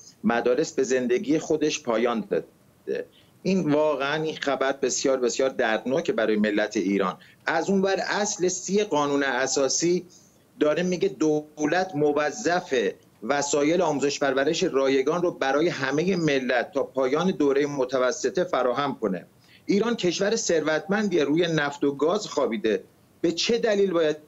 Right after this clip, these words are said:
یک میلیون و ششصد هزار نفر دانش آموز به دلیل مشکلات اقتصادی و فقری که گریبانشون گرفته از تحصیل باز بمونن؟ باید توی سیاست‌ها تجدید نظر کنن و، اه،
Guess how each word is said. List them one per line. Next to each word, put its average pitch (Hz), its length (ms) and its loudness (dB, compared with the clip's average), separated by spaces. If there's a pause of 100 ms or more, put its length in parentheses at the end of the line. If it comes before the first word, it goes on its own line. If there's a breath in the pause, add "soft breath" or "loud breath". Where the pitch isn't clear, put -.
(280)
یک 156 300 0
میلیون 151 320 2
و 139 40 2
ششصد 160 580 0
هزار 143 380 2
نفر 135 320 0 (240)
دانش 151 360 0
آموز 147 300 0
به 143 100 0
دلیل 143 360 2
مشکلات 135 480 0
اقتصادی 120 640 0 (180 loud breath)
و 131 80 0
فقری 175 480 -2
که 165 120 -2
گریبانشون 139 760 0
گرفته 120 300 0
از 135 180 0
تحصیل 135 520 0
باز 147 300 0
بمونن؟ 95 420 -2 (320 loud breath)
باید 143 500 2
توی 160 200 0
سیاست‌ها 135 640 -2
تجدید 113 400 -2
نظر 120 420 0
کنن 127 360 -2 (340 loud breath)
و، 127 280 0 (580)
اه، 107 320 2